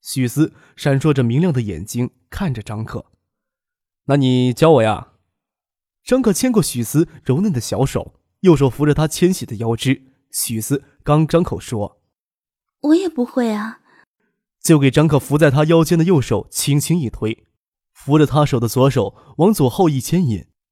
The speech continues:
Speaker 1: 他就不由自主地给带动着悠扬的音乐轻轻地转动起来。挺简单的，我左手牵着你，你动左脚，我右手使劲儿，你动右脚，感觉我用力的方向向前向后就 OK 了。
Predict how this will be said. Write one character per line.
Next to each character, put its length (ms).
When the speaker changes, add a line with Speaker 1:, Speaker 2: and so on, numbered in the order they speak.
Speaker 1:
他 180
就 160
不 160
由 100
自 180
主 140
地 80
给 140
带 200
动 200
着 200
悠 100
扬 140
的 80
音 200
乐 300
轻 240
轻 120
地 80
转 220
动 140
起 180
来。 320
挺 180
简 160
单 200
的， 360
我 140
左 160
手 140
牵 180
着 80
你， 280
你 120
动 120
左 160
脚， 340
我 100
右 100
手 120
使 200
劲 120
儿， 240
你 100
动 140
右 140
脚， 360
感 160
觉 120
我 60
用 160
力 60
的 80
方 200
向 280
向 240
前 160
向 180
后 360
就 160
OK 240
了。 260